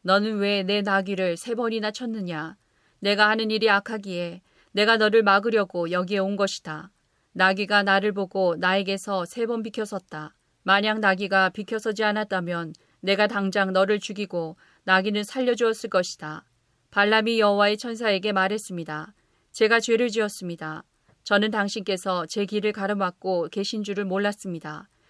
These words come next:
제가 잘못된 길을 가고 있는 것이라면 다시 돌아가겠습니다." 여호와의 천사가 발람에게 말했습니다. "이 사람들과 함께 가거라. 그러나 오직 내가 너에게 시키는 말만 하여라." 그리하여 발람은 발락이 보낸 지도자들과 함께 갔습니다.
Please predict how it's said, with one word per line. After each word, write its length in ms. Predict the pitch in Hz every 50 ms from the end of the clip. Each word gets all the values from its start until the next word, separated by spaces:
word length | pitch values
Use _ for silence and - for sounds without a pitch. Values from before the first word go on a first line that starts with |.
| _ _ _ _ _
제가 260 | - 226 220 226 233
잘못된 460 | 254 240 226 220 226 220 254 240 226
길을 200 | 233 233 220 226
가고 300 | 220 214 202 196 220 208
있는 180 | 208 196 214 208
것이라면 680 | 196 202 202 - 214 196 185 175 175 190 180 165 151 - _ _ _ _ _
다시 260 | - 190 - - 196
돌아가겠습니다." 1000 | 185 202 202 208 196 202 190 190 202 - - 190 175 165 160 156 156 156 156 - _ _ _ _ _ _ _ _ -
여호와의 380 | 202 202 202 202 208 208 214 214
천사가 640 | - 254 226 214 214 214 190 175 190 185 180 165
발람에게 520 | - 190 190 196 214 208 208 208 196 220
말했습니다. 800 | 214 208 190 190 208 208 - - 175 170 160 170 156 156 156 - _ _ _ _ _ _ _ _ -
"이 100 | 214 214
사람들과 720 | - 240 226 233 233 220 208 214 202 190 196 190 190 190
함께 320 | 196 233 233 214 - 233
가거라. 540 | 220 208 180 175 180 170 165 160 156 165 - _ _ _ _ _ _ _
그러나 320 | - 208 208 202 202 214 208
오직 480 | 202 202 196 - 214 202 175 151 156
내가 260 | 185 202 208 202 220
너에게 440 | 214 208 208 208 214 214 196 226 214
시키는 360 | 226 - - - 269 240 240
말만 400 | 226 220 202 196 196 202 202 202
하여라." 460 | 196 190 180 170 160 156 151 165 - - _ _ _ _ _ _ _ _
그리하여 480 | - 214 208 208 202 196 190 196 196 196
발람은 720 | - 196 190 190 190 190 190 185 196 196 185 170 156 -
발락이 460 | - 196 190 196 208 208 208 220 220
보낸 260 | 202 214 208 214 208
지도자들과 760 | - - 190 202 202 202 196 175 180 175 160 - 165 165 160
함께 340 | 170 - 233 220 208 226 214
갔습니다. 680 | 196 233 202 - - 202 185 170 151 156 151 151 165